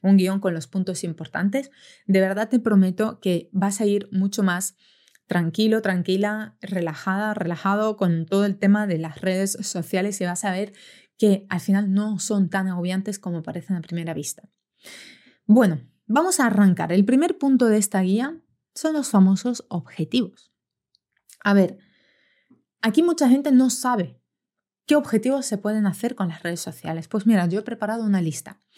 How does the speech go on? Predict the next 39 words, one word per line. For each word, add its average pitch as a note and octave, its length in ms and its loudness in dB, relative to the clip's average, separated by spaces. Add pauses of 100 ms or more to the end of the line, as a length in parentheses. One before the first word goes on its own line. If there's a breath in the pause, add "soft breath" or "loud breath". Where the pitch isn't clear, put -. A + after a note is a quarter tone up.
(520 loud breath)
En D4 120 4
primer E4+ 280 2
lugar, C4 400 2 (420)
los A#3 220 2
objetivos A#3+ 400 -2
que A3+ 100 -6
puedes A3 180 -2
tener G3+ 220 0
con G3+ 140 2
una G#3+ 120 4
red G#3 180 -2
social A3+ 360 0
es A#3 140 -2
que G#3+ 100 -2
te G3+ 120 0
sirvan B3 560 0
como G#3 200 6
un G#3+ 100 2
escaparate G#3 480 -4
para G3+ 180 -2
la F#3 120 0
prueba G3 280 -2
social, - 580 -6 (540)
donde F#3 260 6
vas D#3 160 -6
a - 40 -16
compartir G3 420 -2
muchos F#3 300 0
testimonios. E3 520 -6
Por G3 140 -2
ejemplo, F#3 380 0 (280 loud breath)
la F3 100 0
ficha A3+ 260 -2
de B3 80 2
Google A3 220 2
My F#3 160 4
Business, G3 480 0
aparte G3 800 -4
de F#3 340 -6